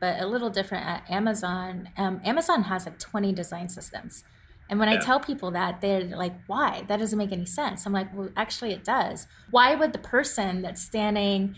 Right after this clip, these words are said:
Speaker 1: in a factory scanning a box that's about to get shipped out to a customer use the same U I on that little device as somebody using Twitch, you know, or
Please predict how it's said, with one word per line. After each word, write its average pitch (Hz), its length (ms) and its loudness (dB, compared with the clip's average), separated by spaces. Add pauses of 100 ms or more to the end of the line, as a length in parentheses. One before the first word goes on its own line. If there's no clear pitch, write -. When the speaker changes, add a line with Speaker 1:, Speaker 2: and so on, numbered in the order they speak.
(240)
Speaker 1:
in 220 100 6
a 226 60 6
factory 202 640 0
scanning 202 720 -2
a 185 80 -4
box 196 560 2
that's 180 200 -8
about 185 280 0
to 185 80 -8
get - 260 -10
shipped - 340 -6
out 190 200 -2
to 160 100 -6
a 156 60 -8
customer 196 760 0 (680)
use 214 400 0
the 214 80 -8
same 262 300 0
U 220 140 4
I 220 260 6
on 180 120 0
that 185 220 0
little 190 220 0
device 185 720 2
as 180 360 -2
somebody 202 300 2
using 180 340 -2
Twitch, - 520 0 (480)
you 196 100 2
know, 190 400 4
or 190 680 4